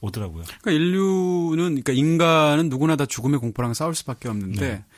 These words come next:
Speaker 2: 주로 서구 문명에서 죽음의 공포를 싸우는 방식으로 개발했던 것은 삶이라는 게 사실 별게 아니야.
Speaker 1: 음.
Speaker 2: 하찮은 거야. 라고
Speaker 1: 네.
Speaker 2: 말함으로써
Speaker 1: 네.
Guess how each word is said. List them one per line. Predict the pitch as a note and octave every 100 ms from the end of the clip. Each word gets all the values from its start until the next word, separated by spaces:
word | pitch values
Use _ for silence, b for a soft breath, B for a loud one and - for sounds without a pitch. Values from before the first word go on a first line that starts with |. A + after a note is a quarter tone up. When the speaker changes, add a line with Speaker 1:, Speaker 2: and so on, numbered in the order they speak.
| B
Speaker 2:
주로 | - D#3
서구 | D#3 G3+ A3
문명에서 | G#3 F#3+ E3+ D3+ E3
죽음의 | - C#3 D#3
공포를 | C3+ B2 - C#3 D3
싸우는 | D3 F3+ F#3 F#3+ F3+ D#3
방식으로 | B2 B2 B2+ C3
개발했던 | - A2+ B2+ A#2+ A#2+ A2
것은 | G#2 - G3 A#3 - B B B
삶이라는 | - A3 A#3 F#3 D#3+
게 |
사실 | D#3 F#3+
별게 | F3 A2+ A2+
아니야. | E3 D#3+ F#2+ A2 B2
Speaker 1:
음. | G2
Speaker 2:
하찮은 | F#2 F#2+ A#3 A3
거야. | E3 A#2 G#2+ G#2+
라고 | D3 G3+
Speaker 1:
네. | F#3
Speaker 2:
말함으로써 | C3 D3 E3 D3 A2 - D#3 G#2+
Speaker 1:
네. | G2